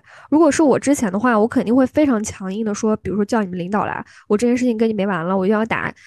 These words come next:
这个幺二三幺五，因为我觉得你这就属于强买强卖，就是我一定要把这个事情搞到这种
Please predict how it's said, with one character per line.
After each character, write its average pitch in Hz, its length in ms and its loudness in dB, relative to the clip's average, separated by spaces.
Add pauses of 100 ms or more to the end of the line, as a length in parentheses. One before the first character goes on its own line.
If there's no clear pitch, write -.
(180)
这 220 80 0
个 196 100 2
幺 202 100 2
二 208 80 2
三 214 160 -4
幺 214 140 0
五， 196 220 0
因 226 80 0
为 233 80 2
我 208 100 2
觉 214 100 -2
得 214 80 4
你 202 80 -2
这 220 160 2
就 220 120 2
属 - 180 -4
于 151 60 -2
强 196 240 -6
买 196 120 -2
强 - 260 -12
卖， 185 200 -6 (240)
就 - 100 -2
是 262 80 2
我 240 160 2
一 196 80 0
定 247 140 0
要 254 80 4
把 180 100 -2
这 196 120 -2
个 214 60 2
事 220 120 -6
情 208 160 -8
搞 185 160 -2
到 160 60 -2
这 180 60 0
种 185 120 -6